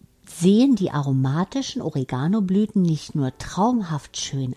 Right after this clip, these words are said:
aus, sondern sie sind auch essbar und verleihen als Dekoration Suppen und Gerichten wie Pasta oder Pizza eine besondere Geschmacksnote.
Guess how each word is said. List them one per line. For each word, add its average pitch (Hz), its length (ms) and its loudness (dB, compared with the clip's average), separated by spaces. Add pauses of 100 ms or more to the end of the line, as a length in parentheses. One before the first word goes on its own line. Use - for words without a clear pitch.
aus, 151 540 -6 (580)
sondern 175 800 4
sie 202 180 4
sind 202 360 2
auch 220 240 0 (100)
essbar 131 600 -2 (420)
und 147 140 -4
verleihen 135 600 -2
als - 360 -10
Dekoration 226 920 0 (260)
Suppen 214 460 4
und 269 220 2
Gerichten 185 600 0
wie 139 120 -2
Pasta - 540 -2
oder - 220 -8 (120)
Pizza 302 520 -4 (360)
eine 139 280 0
besondere 185 960 0 (120)
Geschmacksnote. 131 1120 -4